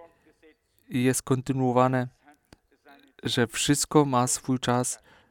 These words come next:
aż do tego, co jest napisane. Jest czas milczenia i czas mówienia. Wszystko ma swój czas. Miłowanie,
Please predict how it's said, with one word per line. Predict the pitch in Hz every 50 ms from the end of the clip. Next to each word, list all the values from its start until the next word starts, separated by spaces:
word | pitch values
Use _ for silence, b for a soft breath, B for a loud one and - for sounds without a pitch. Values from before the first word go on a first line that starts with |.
| 143 151 - _ _ _ _ _ _ -
aż | - 117 127 127 -
do | - 135 131 131 131 127 127 - _ _ _ _ _ _ _ _ 135 135 _ _ _ _ _ _ _ - - -
tego, | - 139 135 131 143
co | 135 - 139
jest | 131 131 123
napisane. | 131 127 - - - 127 127 123 b b b b b
Jest | 127 131 139 135 -
czas | - - 139 127 - -
milczenia | 135 131 127 - - 151 139 139 143 143
i | - - 131
czas | - - 127 120 120 - - - -
mówienia. | - 139 131 127 117 113 120 123 127 131 131 131 127 - - - - - - - - - - - - - - - - _ _ - - b b b b b b _
Wszystko | - - - 151 151 - - - 151
ma | 139 139 131
swój | - - - 131 127
czas. | - - 107 98 95 - - - - _ _ b b b b b b b b b b b b b b b b b b _ _ _ _
Miłowanie, | 156 143 131 135 139 131 135 139 147 151 151 151 143 139 135